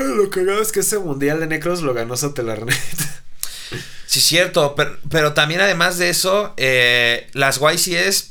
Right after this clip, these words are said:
Speaker 2: por alguna extraña razón las ganaba Burning.
Speaker 1: Ujú.
Speaker 2: Yo jugaba Burning y no entendía cómo le hacían pa' puteárselo, o sea.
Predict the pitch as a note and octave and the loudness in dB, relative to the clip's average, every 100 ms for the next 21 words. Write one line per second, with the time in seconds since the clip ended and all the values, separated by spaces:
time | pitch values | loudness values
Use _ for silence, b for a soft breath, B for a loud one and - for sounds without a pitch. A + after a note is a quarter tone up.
0 | - C3+ B2+ D3 E3 E3+ E3+ D3+ A#2+ C#3+ | 0 2 2 0 -2 0 0 0 -2 -2
1 | D3+ C#3 B2+ C#3 C#3 C3 E3 D#3+ C3 B2+ | -2 0 2 2 2 -2 -2 -2 -4 -6
2 | B B B2+ A#2+ D3 D#3 B3+ G3 D3 F#3 | B B -10 -2 0 4 6 6 4 0
3 | G3 D3+ C#3+ E3+ F3+ E3+ E3+ F#3 D#3 C3+ | 0 -2 0 0 0 0 -2 2 0 2
4 | D3 D#3+ C#3 B2 - C#3+ D#3+ B2+ A#2 D#3 | 0 -2 -4 -2 2 2 2 0 2 2
5 | D3 | 0